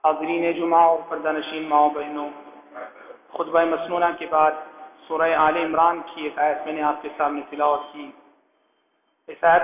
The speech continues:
کا ترجمہ یوں ہے کہ دوڑو اپنے رب کی بخشش کی طرف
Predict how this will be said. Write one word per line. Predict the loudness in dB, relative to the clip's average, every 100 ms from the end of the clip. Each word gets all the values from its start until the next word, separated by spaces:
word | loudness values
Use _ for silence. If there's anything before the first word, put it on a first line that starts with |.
| 2
کا |
ترجمہ | 0 -2 -2 2 2 2
یوں | -4
ہے | -6 -10 -16 -20 -20 -20 _ _ _ _ _ _ _ _ _ _ _ _ _ _ _ _ _ _
کہ | -6 0
دوڑو | 6 10 10 10
اپنے | 8 4 2
رب | 2 0
کی | -6
بخشش | -4 -4 -6 -10
کی | -10
طرف | -4 0 2